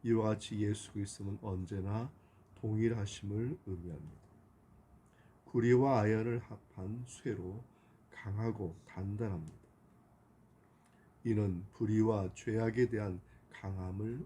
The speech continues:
의미하는 것입니다. 놋은 진노의 심판을 또한 상징합니다. 이것은 주님께서 십자가에서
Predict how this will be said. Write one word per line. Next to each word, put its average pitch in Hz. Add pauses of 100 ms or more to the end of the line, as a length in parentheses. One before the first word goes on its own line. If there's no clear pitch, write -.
의미하는 92
것입니다. - (1200)
놋은 113 (400)
진노의 123
심판을 127
또한 104
상징합니다. 90 (1300)
이것은 110
주님께서 104
십자가에서 98